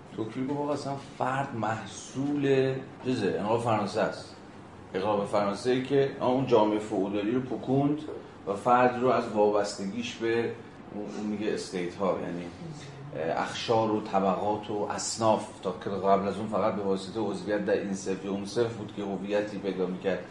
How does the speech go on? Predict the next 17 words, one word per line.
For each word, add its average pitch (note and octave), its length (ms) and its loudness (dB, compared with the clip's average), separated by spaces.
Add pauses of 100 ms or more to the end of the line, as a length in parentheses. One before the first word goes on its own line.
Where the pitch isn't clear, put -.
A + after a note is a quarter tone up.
(220)
اصلاً G2+ 160 -2
به F#2+ 260 -2
عنوان F#2+ 220 0
آدم G#2 460 2
حساب F2+ 320 -4
می‌شد، A#2 320 -2 (320)
خارج G2+ 380 4
شد B2+ 260 2
و B2+ 60 4
تونست A#2+ 380 -2
رو A2 60 -6
پای A#2+ 200 4
خودش B2+ 360 2
وایسه A#2 320 0
و A#2 40 2
بگه: A2 160 4
«من.» G#2 200 4